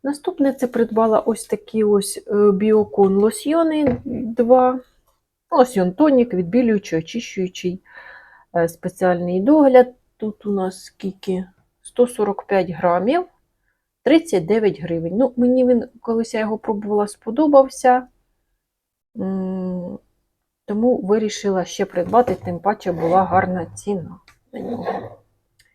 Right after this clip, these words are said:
Ось так, значить, що ще у нас з догляду в мене було? Від Mermaid за вісімнадцять гривень взяла такий пробничок. Значить, це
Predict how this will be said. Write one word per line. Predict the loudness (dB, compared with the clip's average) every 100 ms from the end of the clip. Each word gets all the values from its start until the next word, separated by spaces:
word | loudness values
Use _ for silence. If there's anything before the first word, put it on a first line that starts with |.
| _ _ _ _
Ось | -6 -6 -12 -18 _ _ _ _
так, | -4 -4 -4 -6 -6 -6
значить, | -6 -8 -8 -16
що | -6 -6
ще | -6 -10 -6 -4
у |
нас | -2 -4
з | -6 -4
догляду | -2 -2 -4 -2 0
в |
мене | 0 0 0
було? | 0 2 2 2 0 -4 _ _ _ _ _ -20 _
Від | 4 6
Mermaid | 6 6 4 4 2 0 -2 0 2
за | 4
вісімнадцять | 2 2 0 2 2 0
гривень | 0 2 2 2 2
взяла | 2 2
такий | 0 -6 -8
пробничок. | 4 4 4 0 -2 -8 -10 _ -20 -20 -20 _ _
Значить, | -6 -4 -6 -8
це | 2 8 8 8